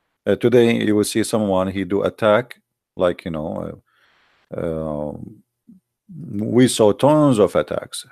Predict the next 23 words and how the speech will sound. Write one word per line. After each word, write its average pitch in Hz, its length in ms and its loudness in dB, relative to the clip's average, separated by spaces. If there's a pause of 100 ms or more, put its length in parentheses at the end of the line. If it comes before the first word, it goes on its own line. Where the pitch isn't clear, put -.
(240)
hundreds, 117 760 0 (540)
you - 80 -8
know, - 260 -6
I - 20 -10
mean, 98 260 -4 (800)
uh, 85 240 -4 (2250)
like 107 180 6
the 104 100 2
Muslims, 120 320 -2
actually, 92 600 -4
they 110 140 -6
are 101 140 0
facing 113 360 -2
a 90 80 2
lot 110 320 4
less 104 240 -2
attack 95 500 -2
than 98 180 -4
anyone 120 380 -2
else - 240 -12
in 85 120 -8
the 80 80 -10
world. - 320 -16